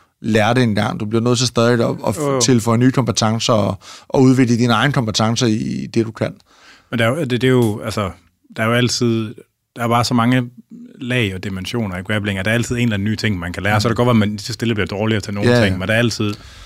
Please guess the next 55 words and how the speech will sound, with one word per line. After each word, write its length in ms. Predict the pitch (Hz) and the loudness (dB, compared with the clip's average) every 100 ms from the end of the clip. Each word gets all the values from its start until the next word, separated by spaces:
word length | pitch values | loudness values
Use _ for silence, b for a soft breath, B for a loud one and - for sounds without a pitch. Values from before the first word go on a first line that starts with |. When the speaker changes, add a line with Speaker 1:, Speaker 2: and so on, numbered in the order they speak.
| B B B - | B B B 0
Speaker 1:
Der 80 | 120 | 4
er, 140 | 131 | 6
og 180 | 113 117 | 4 4
der 60 | 123 | 4
er 40 | |
jo 60 | 123 | 6
hele 200 | 143 139 | 6 6
tiden, 200 | 135 120 | 6 6
og, 140 | 113 | 4
og 140 | - - | 4 4
sporten 380 | 127 117 131 131 | 4 6 6 6
<clears throat> 40 | |
udvikler 300 | 131 135 123 | 6 6 6
sig 140 | 104 110 | 4 4
også 240 | 113 117 | 4 4
med, 180 | 113 104 | 4 4
så 100 | 123 | 4
er 40 | |
det 120 | 123 107 | 4 4
fodlås, 480 | 123 123 123 110 | 6 8 8 6
der 180 | - 107 | 4 4
er, 140 | 104 107 | 4 2
der 280 | 110 110 | 2 4
er 140 | 107 104 | 4 4
mo-, 360 | 117 117 - | 4 2 2
mest 300 | 127 113 113 | 0 4 2
fokuseret 720 | - 117 117 - - 123 113 | 4 0 0 -4 2 4 4
på, 200 | 101 110 | 4 4
eller 120 | 110 98 | 4 4
fokus 360 | 120 113 117 | 4 4 2
på, 180 | - 113 | 2 2
og, 460 | 113 117 113 104 104 B B B - | 4 4 4 2 0 B B B -2
og 120 | 101 | 2
så 180 | 120 120 | 4 6
det, 160 | 120 | 4
bliver 180 | 113 117 | 4 6
det 160 | 110 117 | 6 6
nye, 380 | 117 123 120 110 | 6 8 8 6
øh, 220 | 107 113 | 4 4
nye 260 | 120 127 | 4 4
teknikker 500 | 127 123 120 117 117 | 4 2 4 4 4
og 140 | 107 113 | 4 4
nye 220 | 120 123 | 4 4
ting, 380 | - 127 117 - | 4 2 2 0
og 120 | 92 | 2
så 80 | 123 | 6
udvikler 440 | 127 127 127 113 | 6 8 6 4
man 160 | 107 104 | 2 2
på 100 | 110 | 4
det 140 | 113 | 4
ene 100 | 117 | 4
og 60 | 113 | 2
det 60 | 113 | 2
andet, 320 | 110 113 113 | 0 0 -2
og 140 | 113 | -4